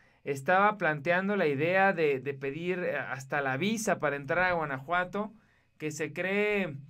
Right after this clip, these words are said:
pues no sé de dónde se crean estos señores, no sé qué, cómo crean que tienen al Estado, pero lo cierto es que, pues, el Estado lo tienen muy abandonado, lo tienen muy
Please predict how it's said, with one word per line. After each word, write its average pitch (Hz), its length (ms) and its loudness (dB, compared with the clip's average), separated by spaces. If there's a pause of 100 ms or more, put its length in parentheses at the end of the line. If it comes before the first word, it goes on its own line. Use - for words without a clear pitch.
(360)
pues 160 160 -4
no 254 160 -2
sé 277 180 -4
de 269 100 0
dónde 254 280 -4
se 170 200 -2
crean 202 400 0
estos 226 240 -6
señores, 180 480 -2
no 208 140 -4
sé 208 180 -6
qué, 220 380 -4
cómo 214 360 0
crean 190 360 2
que 185 80 -2
tienen 175 260 -4
al 175 220 -4
Estado, 151 540 -2 (380)
pero 156 200 2
lo 170 80 2
cierto 214 320 0
es 247 80 -6
que, 214 420 0 (240)
pues, 160 220 0
el 165 120 0
Estado 190 380 4
lo 202 160 4
tienen 202 380 -2
muy 220 500 2
abandonado, 185 800 4
lo 190 100 2
tienen 202 460 -4
muy 254 680 0